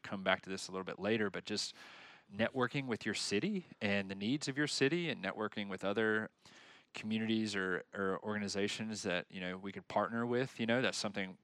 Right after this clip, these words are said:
you know, Paul was doing in these major cities. I think that's a huge thing. All right, second point here. We've done visi-, or we've done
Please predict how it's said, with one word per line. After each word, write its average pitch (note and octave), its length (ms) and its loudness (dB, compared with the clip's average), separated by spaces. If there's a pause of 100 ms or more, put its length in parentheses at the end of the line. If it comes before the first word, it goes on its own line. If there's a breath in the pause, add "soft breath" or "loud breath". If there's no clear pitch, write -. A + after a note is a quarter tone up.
you F#2+ 60 -10
know, F2 100 -4 (100)
Paul G#2 380 4
was F#2+ 160 -4
doing C3 360 2
in A#2+ 60 0
these A#2 220 0
major A#2+ 300 2
cities. A#2+ 680 -2
I - 60 -20
think F#2 140 -8
that's - 100 -10
a - 40 -14
huge - 280 -12
thing. - 140 -14 (440 loud breath)
All D3 80 12
right, B2 240 10
second D3+ 440 6
point B2 300 4
here. G#2 180 4
We've G2 120 -4
done G#2+ 200 2
visi-, A2+ 220 2 (200)
or G2 160 4
we've G#2 120 -2
done G2+ 260 0